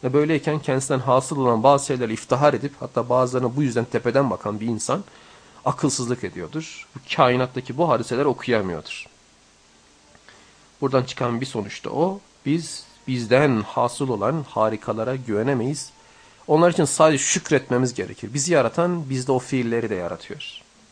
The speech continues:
Evet. Ve keza şuuri olmaksızın senin lehinde ve aleyhinde çok fiiller cereyan etmektedir.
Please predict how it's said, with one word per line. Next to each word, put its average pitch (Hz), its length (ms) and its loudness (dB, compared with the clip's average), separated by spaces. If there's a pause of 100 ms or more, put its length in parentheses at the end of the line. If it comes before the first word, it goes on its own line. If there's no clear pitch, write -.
(580)
Evet. - 120 -12 (2250)
Ve 196 60 6
keza 214 340 6
şuuri 208 420 4
olmaksızın 160 580 6
senin 160 400 4
lehinde 190 400 6
ve 202 40 10
aleyhinde 147 380 6
çok 285 240 0
fiiller 147 460 2
cereyan 101 360 0
etmektedir. - 720 -8